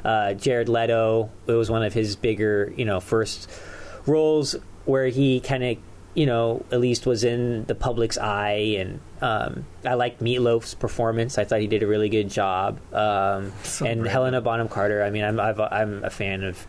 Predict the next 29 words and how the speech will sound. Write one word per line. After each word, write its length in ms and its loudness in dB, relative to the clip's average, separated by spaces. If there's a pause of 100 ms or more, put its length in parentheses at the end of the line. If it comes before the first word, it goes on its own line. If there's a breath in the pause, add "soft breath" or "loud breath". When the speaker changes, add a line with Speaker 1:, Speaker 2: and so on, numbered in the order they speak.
Speaker 1:
pretty 200 -2
much 160 -4
everything 320 -4
she's 260 -6
done. 280 -2
And 200 -8 (240)
so 160 0
it 60 4
was 100 2
cool 240 2
to 80 0
see 220 0
her 100 4
do 120 4
that. 140 2
She 120 -4
just 200 0
fits 220 -2
that 160 2
role 240 2
so 240 0
well. 440 0
And, 180 -8 (420 loud breath)
um, 340 -6 (240)
and 120 2
the, 80 2
the 180 -2
cinematography, 720 -2
man, 220 -6